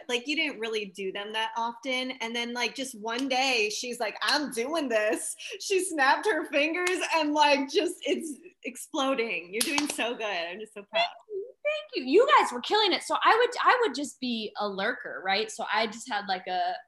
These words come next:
Speaker 2: TikTok, and I'd be basically watching little hot babies do dances. Like, I could <laughs> never, I would never, I can't even move half as good as that. So that's a no. And, but, um, th-, things,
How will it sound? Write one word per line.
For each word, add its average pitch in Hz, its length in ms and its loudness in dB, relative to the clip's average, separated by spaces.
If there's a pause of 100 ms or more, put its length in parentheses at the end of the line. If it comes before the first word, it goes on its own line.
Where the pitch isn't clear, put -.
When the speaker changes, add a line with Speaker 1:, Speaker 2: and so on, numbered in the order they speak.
(420)
Speaker 2:
TikTok, 392 480 6
and 302 80 2
I'd 285 200 6
be 277 360 4
basically 269 440 2
watching 220 340 2
little 208 180 -4
hot - 220 -6
babies 220 360 0
do 208 160 -8
dances. 196 600 -2
Like, 185 160 0 (100)
I 208 60 -2
could 208 220 -6
<laughs> - 0 -
never, 339 280 -2 (240)
I 208 160 2
would 214 220 -2
never, 240 320 2
I 240 100 8
can't 311 240 0
even 339 240 -2
move 392 380 2
half 359 320 4
as 214 160 -4
good 180 160 -8
as 180 160 -8
that. 220 200 2 (140)
So - 80 -10
that's 226 280 -2
a 226 60 -6
no. 226 420 -4
And, 214 100 -6 (400)
but, 277 200 4 (140)
um, 277 420 6
th-, 247 420 -6 (480)
things, 359 480 -4